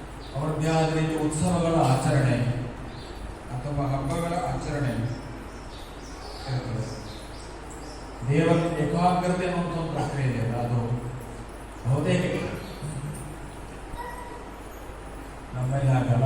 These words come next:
ಅದಕ್ಕೇನೆ ಸರ್ವ ಮಹತ್ವ. ಒಬ್ಬ ಅಮೆರಿಕನ್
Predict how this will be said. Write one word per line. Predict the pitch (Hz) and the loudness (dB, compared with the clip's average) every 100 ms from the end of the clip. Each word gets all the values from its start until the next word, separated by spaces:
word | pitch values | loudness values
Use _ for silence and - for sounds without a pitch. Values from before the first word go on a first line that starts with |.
| 123 | 4
ಅದಕ್ಕೇನೆ | 123 - 131 135 - - - - - - | 4 2 2 2 2 -2 -4 -6 -8 -6
ಸರ್ವ | 117 156 156 | -4 0 2
ಮಹತ್ವ. | 139 143 139 143 - - - - - - - - - - - - - - - - - - - 123 | 2 2 -2 -4 -6 -8 -8 -8 -8 -8 -10 -10 -10 -10 -10 -12 -10 -10 -10 -12 -12 -10 -2 2
ಒಬ್ಬ | 131 139 139 139 127 127 - - - - - - - - 127 | 4 6 4 4 4 2 -2 -6 -8 -10 -10 -10 -10 -2 2
ಅಮೆರಿಕನ್ | 147 160 156 156 147 | 4 4 4 4 4